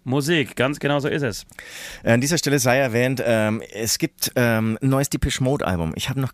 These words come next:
Speaker 2: gar nicht reingehört. Ich habe eine Besprechung im Radio zufällig gehört, der war sehr begeistert.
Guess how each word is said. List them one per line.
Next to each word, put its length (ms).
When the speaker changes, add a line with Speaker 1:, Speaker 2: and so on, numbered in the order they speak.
Speaker 2:
gar 160
nicht 160
reingehört. 460
Ich 100
habe 140
eine 180
Besprechung 480
im 80
Radio 340
zufällig 380
gehört, 320
der 140
war 120
sehr 260
begeistert. 520